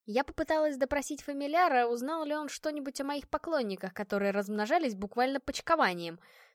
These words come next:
но Люций клятвенно пообещал рассказать всё чуть позже, сразу как только я открою ему тайну происхождения подозрительной трухи под кастрюлей.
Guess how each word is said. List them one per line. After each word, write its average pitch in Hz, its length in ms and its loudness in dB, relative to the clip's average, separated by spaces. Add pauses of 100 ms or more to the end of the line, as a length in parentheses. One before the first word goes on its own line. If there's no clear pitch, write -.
но 226 120 2
Люций 302 340 2
клятвенно 285 440 -4
пообещал 269 560 0
рассказать 269 440 -4
всё 269 180 -6
чуть - 200 -10
позже, 175 440 -6 (340)
сразу 247 380 0
как 277 160 -2
только 214 240 -4
я 202 140 2
открою 208 340 -2
ему 196 160 -2
тайну 233 340 0
происхождения 233 760 -2
подозрительной 262 680 0
трухи 311 320 -2
под 214 180 -6
кастрюлей. 180 680 -6